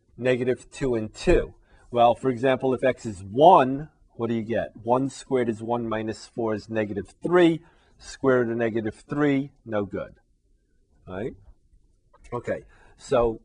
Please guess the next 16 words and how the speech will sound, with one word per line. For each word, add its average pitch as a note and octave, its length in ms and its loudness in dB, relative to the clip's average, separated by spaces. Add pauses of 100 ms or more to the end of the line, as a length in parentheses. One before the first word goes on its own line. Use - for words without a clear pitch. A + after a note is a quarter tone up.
square - 480 6
roots, E3 440 4
you C3 60 -2
have A#2 220 -2
to B2 80 -4
watch A#2 240 -2
out A2 240 -2
for A2+ 80 -6
the G#2 100 -8
domain, F#2+ 580 -10 (440)
right? G2 240 -18
So G#2+ 100 -12
this G#2 220 -12
is A2 120 -10
our G#2 220 -2
domain. G2+ 520 -8